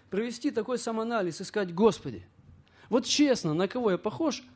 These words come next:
в этой истории? На кого я похож, вот если, так скажем, себя, да, как бы переместить вот в ту ситуацию, в, о которой говорит, а, о которой написано в этом месте?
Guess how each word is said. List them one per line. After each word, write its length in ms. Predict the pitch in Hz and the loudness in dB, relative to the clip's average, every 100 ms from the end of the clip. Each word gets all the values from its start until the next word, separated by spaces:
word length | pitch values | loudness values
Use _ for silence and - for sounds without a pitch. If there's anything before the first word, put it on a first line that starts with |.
| - - | -20 -14
в 160 | 139 | 0
этой 300 | 247 240 175 | 2 2 0
истории? 460 | 175 - 196 117 87 - _ - _ _ _ _ _ _ _ _ _ _ - | -2 -2 -2 -2 -8 -16 _ -20 _ _ _ _ _ _ _ _ _ _ 0
На 120 | 185 | 0
кого 260 | 208 277 247 | 0 0 0
я 80 | 185 | 0
похож, 460 | 202 196 330 254 | -2 0 0 0
вот 240 | 185 190 185 | 2 0 2
если, 400 | 247 - 185 160 | 0 0 -2 -4
так 260 | - 196 | -2 -2
скажем, 340 | - 233 202 170 | 0 0 2 -2
себя, 500 | - 208 226 254 - - - - - | -4 -6 -2 -2 -4 -10 -20 -20 0
да, 180 | 170 208 | 2 4
как 160 | 185 175 | 2 2
бы 120 | 175 | 0
переместить 640 | - 208 226 214 277 180 | 0 -2 -2 0 -2 2
вот 240 | 185 175 - | 0 0 -8
в 120 | - | -2
ту 160 | 254 | 0
ситуацию, 540 | 247 185 240 247 233 170 | 0 0 0 -2 -2 -6
в, 100 | - | -4
о 120 | 185 | -4
которой 360 | 196 190 214 202 | -4 0 0 0
говорит, 380 | 185 185 170 - - - - _ _ _ | 0 0 -2 -8 -20 -20 -20 _ _ _
а, 260 | - 175 160 | -2 0 0
о 120 | 165 | -2
которой 360 | 196 196 214 180 | -4 0 0 0
написано 460 | 180 208 165 175 | -2 -4 -4 -2
в 60 | 165 | -2
этом 220 | 165 156 | -2 -2
месте? 360 | 156 107 - | -2 -4 -8